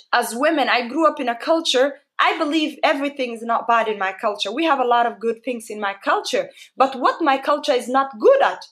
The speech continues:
is how to treat women. Because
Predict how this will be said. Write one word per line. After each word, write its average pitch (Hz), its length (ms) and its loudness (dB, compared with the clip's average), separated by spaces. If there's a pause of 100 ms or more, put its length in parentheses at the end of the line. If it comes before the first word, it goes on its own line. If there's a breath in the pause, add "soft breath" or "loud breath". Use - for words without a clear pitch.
(200)
is 233 160 -4
how 294 400 4
to 262 120 -14
treat 269 300 -10
women. 302 400 -4 (1300)
Because 285 480 4